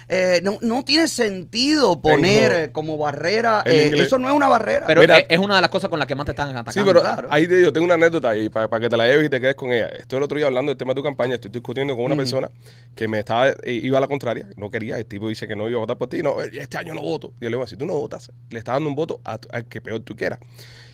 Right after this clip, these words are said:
Speaker 2: No, porque no sé qué cosa. Ah, seguimos hablando de ciudadano americano, es un posible votante. Y en un momento de la discusión me dice, "Además, ese tipo no habla inglés". Dígale,
Speaker 1: <laughs> ¿Y
Speaker 2: ok.
Speaker 1: tú?
Speaker 2: Dígale, eh, dígale, ok. Ahora yo quiero que tú me digas a mí,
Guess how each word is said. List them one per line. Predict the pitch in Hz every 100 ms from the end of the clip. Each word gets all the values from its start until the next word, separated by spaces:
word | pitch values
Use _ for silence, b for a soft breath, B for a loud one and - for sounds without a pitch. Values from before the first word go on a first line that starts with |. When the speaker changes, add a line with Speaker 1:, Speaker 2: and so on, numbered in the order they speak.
| B B
Speaker 2:
No, | 240 -
porque | 190 180
no | 180
sé | 175
qué | 185
cosa. | 208 208 180 190 196
Ah, |
seguimos | - 120 156
hablando | 165 151 160
de | 151
ciudadano | 117 123 127 214
americano, | 262 359 349
es | 117
un | 139
posible | 160 - 175
votante. | 160 - - - - -
Y | -
en | 120
un | 131
momento | 165 165 175
de |
la | 190
discusión | 175 170 139 139 - b b b
me | 131
dice, | 127 -
"Además, | 190 233 240 - - - - -
ese | - 202 196
tipo | 208 180
no | 185
habla | 175
inglés". | 147 135 - - B B - - - -
Dígale, | 165 175 143 110 -
Speaker 1:
<laughs> | -
¿Y | 156
Speaker 2:
ok. | 165 120
Speaker 1:
tú? | - 285 - -
Speaker 2:
Dígale, | 208 156 143
eh, |
dígale, | 160 190 147
ok. | 160 151 120 B B
Ahora | 160 165
yo |
quiero | 196 220
que | 196
tú |
me | 208 190
digas | 202 170
a | 160
mí, | 190